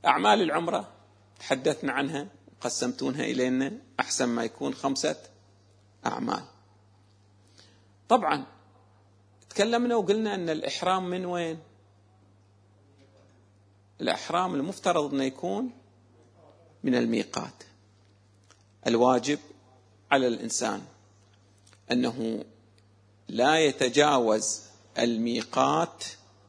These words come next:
إذا كان قاصدا العمرة أو الحج إلا محرما. هذه المواقيت تبعد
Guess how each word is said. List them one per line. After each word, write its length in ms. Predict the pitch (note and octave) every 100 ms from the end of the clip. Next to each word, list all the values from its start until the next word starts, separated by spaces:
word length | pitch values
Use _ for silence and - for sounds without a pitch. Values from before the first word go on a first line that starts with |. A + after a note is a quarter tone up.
| _ _ _ _ _ _ _ _ _ _ _ _ -
إذا 320 | D3 B2+ A#2
كان 420 | A2 C#3+ D3 A#2+
قاصدا 880 | A2+ - D3+ C#3 - A#2 A2+ G#2+ A2
العمرة 480 | A2+ G#2 C#3 D3 A2+
أو 280 | - C#3+ D#3+
الحج 1300 | F#3 G#3 - - _ _ _ - - E3 G#3 - - -
إلا 720 | D3 C#3+ D3+ D#3+ F#3+ G#3 A#3+ G3+ - _ _ _ _ _ _ _ _ _ _
محرما. 680 | B2+ A#2 - C3 A2 G#2 G2 - _ _ _ _ _ _ _ _ _
هذه 340 | - F3+ F#3 F3
المواقيت 920 | E3+ D3 C#3+ B2+ - C3 B2+ B2+ - - - - - _ - - _ - - _ _ _ _ _ _
تبعد 480 | - F3+ B2 C3+ -